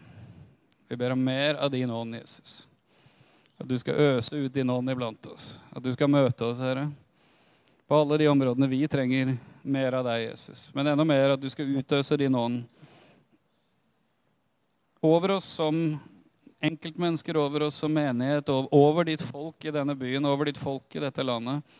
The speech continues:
Så vi kan få være bærere av din herlighet. Så vi kan få være formidlere av din nåde og sannhet.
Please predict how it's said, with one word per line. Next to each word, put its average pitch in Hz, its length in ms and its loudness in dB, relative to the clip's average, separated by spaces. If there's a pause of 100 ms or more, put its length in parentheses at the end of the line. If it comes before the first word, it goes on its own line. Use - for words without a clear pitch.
(2000)
Så 135 80 0
vi 147 160 4
kan 165 160 0
få 151 80 -4
være 151 220 -2
bærere 147 680 2
av 151 140 -2
din 131 260 -6
herlighet. 123 560 -10 (640)
Så - 100 -16
vi 127 140 -6
kan 131 160 -8
få 139 80 -8
være 135 240 -2
formidlere 139 800 -2
av 131 240 2
din 131 300 -2 (100)
nåde 123 400 -2
og 120 300 -4
sannhet. 113 640 -10